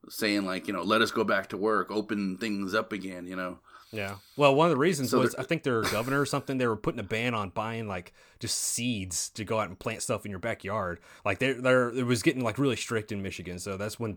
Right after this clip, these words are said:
Speaker 2: people started the
Speaker 1: Yeah,
Speaker 2: whole protest stuff,
Speaker 1: so
Speaker 2: so.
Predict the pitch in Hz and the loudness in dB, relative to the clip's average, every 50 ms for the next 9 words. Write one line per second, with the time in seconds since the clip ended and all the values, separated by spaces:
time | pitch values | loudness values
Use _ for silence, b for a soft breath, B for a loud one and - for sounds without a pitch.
0 | - - - 110 - - 87 80 85 - - - 104 98 90 87 85 85 - b | -8 -8 -8 -8 -8 -8 -10 -10 -12 -14 -6 -4 -2 -2 -2 -2 -6 -8 -12 b
1 | b b b b b b b b b b _ - 123 113 107 101 98 92 101 101 | b b b b b b b b b b _ -2 2 4 4 6 4 4 2 0
2 | - 101 90 - - - 113 104 95 92 98 95 90 92 90 | -2 -4 -6 -4 -2 0 0 2 2 0 -2 -2 -4 -4 -6